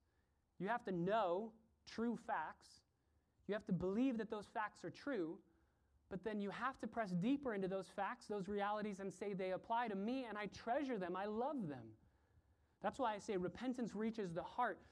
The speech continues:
It doesn't just go into your mind. Repentance goes deep into your heart where you say, "I know certain historical facts,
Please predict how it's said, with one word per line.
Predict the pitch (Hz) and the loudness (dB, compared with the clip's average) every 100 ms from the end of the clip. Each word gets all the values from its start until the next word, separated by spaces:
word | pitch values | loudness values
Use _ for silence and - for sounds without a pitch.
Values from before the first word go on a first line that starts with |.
| - | -8
It | 196 | -4
doesn't | 196 254 269 | 0 2 2
just | 262 170 | 0 0
go | 214 233 | 0 2
into | 202 | 0
your | 185 | 0
mind. | 196 208 185 139 113 113 _ _ _ _ _ _ | 0 -2 -2 -4 -8 -16 _ _ _ _ _ _
Repentance | - 160 220 226 196 | -12 -6 -6 -4 -4
goes | - 185 | 0 0
deep | 147 190 233 240 | 2 2 2 0
into | 214 | -2
your | 202 | -2
heart | 214 196 | 0 0
where | 180 | 0
you | 180 190 | 0 0
say, | - 202 - - - | 0 0 0 -8 -2
"I | 196 | 2
know | 185 202 247 | 4 4 4
certain | 294 - 247 208 | 2 2 0 0
historical | 208 220 208 202 | -4 -2 -2 -4
facts, | - 160 226 - | -2 -2 -4 -10